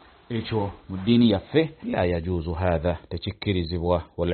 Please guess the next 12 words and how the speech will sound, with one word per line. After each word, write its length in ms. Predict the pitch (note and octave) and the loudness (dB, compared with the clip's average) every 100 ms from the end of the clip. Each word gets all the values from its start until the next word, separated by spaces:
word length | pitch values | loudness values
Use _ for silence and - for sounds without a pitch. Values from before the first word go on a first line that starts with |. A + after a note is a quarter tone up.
| F2+ | 2
iyaadhu 360 | F#2 E2+ D#2+ | 2 2 -2
billah, 280 | D#2+ E2 E2+ | -6 -4 -2
wa 80 | E2+ | -2
nasalu 320 | E2+ F2 E2 | -4 -6 -4
llaha 240 | E2 E2 | -4 -4
al 80 | D#2+ | -2
afwa 200 | E2 - | -4 -2
wal 100 | F2 | -2
aafiya, 460 | F#2 G2 - F#2 F#2 _ - - - - | 0 -2 -2 -6 -8 _ -20 -18 -18 -6
wallahu 460 | G2+ G2 F#2+ F2 G#2 | 0 4 4 2 0
a'lam. 400 | F2+ F#2 E2 D#2 - _ _ _ - | 0 0 -2 -6 -12 _ _ _ -6
Naam. 340 | G2 F2 D#2+ | -4 -2 -6